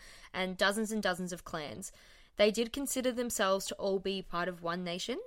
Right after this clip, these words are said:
the Palawa Nation, and they were a predominantly nomadic people. They followed food across the different seasons, shellfish, seabirds, wallaby, heaps of different veggies. And seeing as they were separated from the mainland for over ten thousand years, which,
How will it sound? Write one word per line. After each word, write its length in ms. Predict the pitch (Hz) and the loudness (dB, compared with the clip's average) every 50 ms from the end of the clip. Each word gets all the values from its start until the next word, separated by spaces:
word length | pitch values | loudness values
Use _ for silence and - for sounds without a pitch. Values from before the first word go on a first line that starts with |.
| 466 - | -2 0
the 120 | 202 190 | 0 0
Palawa 360 | - - 175 175 180 180 175 | 2 2 2 2 2 0 0
Nation, 420 | 180 170 180 185 - 233 262 349 - _ _ - - | -2 -2 -4 -4 -4 -6 -6 -6 -8 _ _ -4 0
and 340 | 196 190 185 185 190 185 | 2 2 4 2 0 -2
they 160 | - 190 202 196 | 2 2 2 2
were 340 | 185 185 190 196 196 202 202 - | 2 2 6 8 8 8 8 6
a 80 | 208 | 2
predominantly 960 | - - 214 180 196 175 175 175 175 175 175 - - 185 175 170 170 170 - | 0 -2 0 0 0 0 0 -2 -2 -4 -6 -6 -6 -6 -4 -4 -4 -6 -8
nomadic 380 | - - 180 180 175 165 160 - | -6 -6 -4 -2 0 -2 -2 -4
people. 460 | - 175 160 147 - 160 160 160 - - - - - - - - - | -6 -8 -6 -4 -4 -4 -4 -4 -6 -10 -14 -16 -20 -20 -20 -8 0
They 80 | - 185 | 0 0
followed 280 | 180 208 202 196 190 | 6 8 8 8 8
food 240 | - - 262 262 262 | 6 2 4 4 4
across 280 | 262 254 - 196 190 - | 4 4 2 0 0 0
the 80 | 190 | -4
different 260 | 180 185 - 180 175 - | -6 -6 -6 -6 -6 -4
seasons, 720 | - 190 185 185 175 180 180 180 180 180 175 - - - | -2 0 0 0 -2 -2 -4 -4 -4 -4 -6 -8 -8 -8
shellfish, 580 | - - 190 170 170 - - 180 170 - - - | -6 -2 0 -2 -2 -2 -2 -6 -4 -4 -6 -4
seabirds, 560 | - 180 175 170 - 165 165 170 170 - - | -4 -4 -4 -2 -2 -2 0 -2 -2 -2 2
wallaby, 540 | 208 214 220 214 202 220 214 214 220 208 - | 4 4 4 4 2 2 0 0 0 -4 -8
heaps 260 | - - 185 185 - | -8 -10 -8 -8 -8
of 60 | - | -10
different 240 | - 165 170 131 160 | -10 -10 -8 -6 -4
veggies. 460 | - 143 160 - 160 156 156 - - - - - - - - - - - | -4 -4 -4 -4 -6 -8 -8 -10 -12 -18 -20 -20 -20 -20 -20 -18 -6 0
And 260 | - 202 202 196 196 | 2 4 4 4 2
seeing 280 | - - 226 254 269 277 | 4 4 4 4 4 0
as 100 | 277 233 | 0 4
they 160 | 220 202 202 | 4 4 6
were 220 | 185 185 185 190 | 6 6 6 6
separated 560 | 190 - 196 185 - 185 180 175 180 180 175 | 6 4 0 0 0 0 0 2 0 0 -2
from 300 | - - 185 180 180 180 | -4 -6 -4 -4 -4 -2
the 80 | 175 180 | -2 0
mainland 500 | 175 165 165 170 170 170 165 165 165 165 | 0 0 0 0 -2 -2 -2 -4 -4 -6
for 120 | - 196 - | -8 -6 -2
over 220 | 180 180 175 180 175 | -2 -2 -2 -2 -4
ten 280 | - - 170 170 175 | -4 -4 -6 -6 -4
thousand 400 | - 180 170 170 170 180 175 175 | -4 -2 -4 -4 -4 -6 -8 -8
years, 380 | 160 143 156 208 294 359 - - | -8 -6 -6 -6 -8 -8 -8 -8
which, 260 | 190 180 - - - | -8 -6 -8 -8 -12